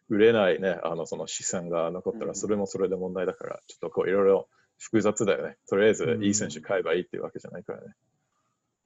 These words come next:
Speaker 1: うん。
Speaker 2: まあ、個人的にね、ケパすごく好きだから頑張ってほしいけど、今ちょっと流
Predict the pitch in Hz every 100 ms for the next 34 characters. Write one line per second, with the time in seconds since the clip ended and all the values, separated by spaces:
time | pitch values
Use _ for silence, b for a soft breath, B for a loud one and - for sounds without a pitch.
0 | _ _ _ - 165 151 - - 113 104
1 | 113 120 131 147 151 156 175 147 123 147
2 | 131 - 160 139 120 110 123 143 151 135
3 | 143 123 123 117 110 B B B B B
4 | B _ - 147 139 151 - 127